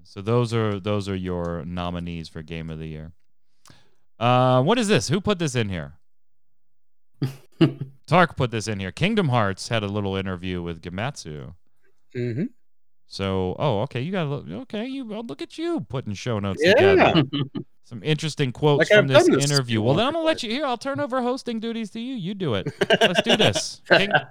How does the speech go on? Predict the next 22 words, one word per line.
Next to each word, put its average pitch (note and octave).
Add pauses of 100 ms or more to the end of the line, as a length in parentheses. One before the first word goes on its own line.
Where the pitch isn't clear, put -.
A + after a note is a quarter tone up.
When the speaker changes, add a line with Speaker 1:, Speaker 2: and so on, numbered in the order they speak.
Speaker 1:
Kingdom G#3+
Hearts. C3+
Let's D#3
talk F3
about A2
it. E2 (680)
Speaker 3:
Hey, A#3+ (100)
yeah. G3+
Uh, C3
I B2+
guess D3
their D3
twentieth D3
anniversary C#3
is C#3
coming B2+
up, D3
uh, A#2+
s-, - (200)
in B2 (280)
twenty C#3+
twenty-two. C3+